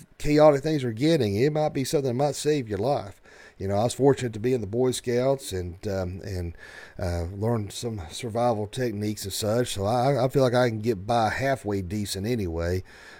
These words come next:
Uh, I'm no, no Grizzly Adams by no stretch of imagination, but, um, at least I got some, some kind of an idea in the way I grew up.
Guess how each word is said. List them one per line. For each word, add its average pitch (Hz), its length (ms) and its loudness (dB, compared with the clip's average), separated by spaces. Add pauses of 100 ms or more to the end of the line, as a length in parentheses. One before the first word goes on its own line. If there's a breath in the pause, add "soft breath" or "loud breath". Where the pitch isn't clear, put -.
(100)
Uh, 92 240 4
I'm 107 100 4
no, 113 180 6
no 127 240 4
Grizzly 117 500 6
Adams 117 320 6
by 101 140 2
no 98 120 0
stretch 104 300 -4
of 92 80 -6
imagination, 95 720 -2
but, 98 360 -4
um, 101 420 -2
at 104 80 -8
least 110 240 -2
I 113 160 0
got 104 200 -2
some, 107 420 -4
some 127 200 -6
kind 107 220 -4
of 95 80 -4
an 101 100 -2
idea 98 720 0
in 92 120 -10
the 98 60 -8
way 98 200 0
I 92 60 0
grew 101 360 0
up. 107 220 0